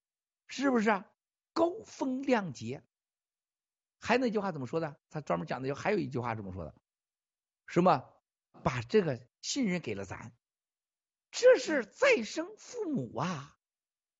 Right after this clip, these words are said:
然后茅台，咱为锦涛同志喝。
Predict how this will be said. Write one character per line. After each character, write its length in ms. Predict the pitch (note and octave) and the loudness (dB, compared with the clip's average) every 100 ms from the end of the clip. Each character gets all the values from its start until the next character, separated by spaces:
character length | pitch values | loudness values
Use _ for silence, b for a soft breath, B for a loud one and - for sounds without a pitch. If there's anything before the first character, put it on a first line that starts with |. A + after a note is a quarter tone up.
| _ _ _ _ _ _ _ _ _ _ | _ _ _ _ _ _ _ _ _ _
然 180 | D3+ F#3+ | 0 2
后 60 | |
茅 200 | D#3 E3 | 4 2
台， 260 | C#3+ B2 C#3+ _ _ _ | 2 -4 -12 _ _ _
咱 220 | A#2+ C#3 | -4 2
为 120 | D3+ | 2
锦 200 | - G2+ | 2 -4
涛 120 | G#2 A2 | -4 -4
同 180 | G2 | -4
志 60 | F#2+ | -6
喝。 240 | - - | -8 -16